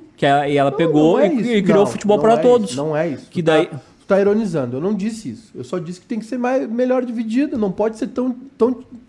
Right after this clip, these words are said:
Speaker 2: tão... Tão diferente. Não pode ter tanta disparidade. Tem que ter mais proximidade.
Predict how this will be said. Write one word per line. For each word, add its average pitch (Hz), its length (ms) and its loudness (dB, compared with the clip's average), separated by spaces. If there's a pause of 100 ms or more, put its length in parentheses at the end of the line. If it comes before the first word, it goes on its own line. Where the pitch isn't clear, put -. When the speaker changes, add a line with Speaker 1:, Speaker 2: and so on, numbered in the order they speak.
Speaker 2:
tão... 233 680 2 (960)
Tão 208 440 2
diferente. 233 680 2 (200)
Não 143 80 -6
pode 190 240 0
ter 233 100 0
tanta 208 260 -4
disparidade. 226 640 0
Tem 160 160 -4
que - 80 -12
ter 175 160 4
mais 220 340 2
proximidade. 160 760 -2